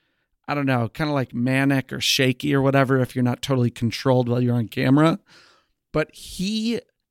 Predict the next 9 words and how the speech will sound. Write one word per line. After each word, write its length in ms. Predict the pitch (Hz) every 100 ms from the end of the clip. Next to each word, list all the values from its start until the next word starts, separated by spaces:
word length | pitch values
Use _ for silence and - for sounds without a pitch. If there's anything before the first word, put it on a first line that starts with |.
| _ -
like, 320 | 147 143 -
the 120 | 147
way 180 | 160 175
he'll 180 | 170 151
move 220 | 139 113
his 260 | 127 113 -
eyes, 520 | - 143 147 151 151 -
his 260 | 139 107
nose, 680 | 139 135 135 135 139 135